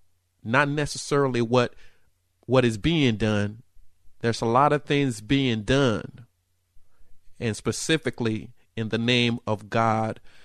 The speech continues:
in the name of religion, and in the name of Christianity.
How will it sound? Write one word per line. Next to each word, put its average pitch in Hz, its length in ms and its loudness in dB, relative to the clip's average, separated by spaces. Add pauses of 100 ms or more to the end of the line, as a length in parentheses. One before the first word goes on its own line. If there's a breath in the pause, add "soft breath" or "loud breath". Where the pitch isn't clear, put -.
(140 soft breath)
in 113 140 -6
the 110 80 -4
name 113 240 0
of 104 100 -2
religion, 113 640 0
and 110 200 -4 (240 soft breath)
in 107 140 -4
the 104 60 -4
name 113 460 -2
of 104 180 -2
Christianity. 113 960 0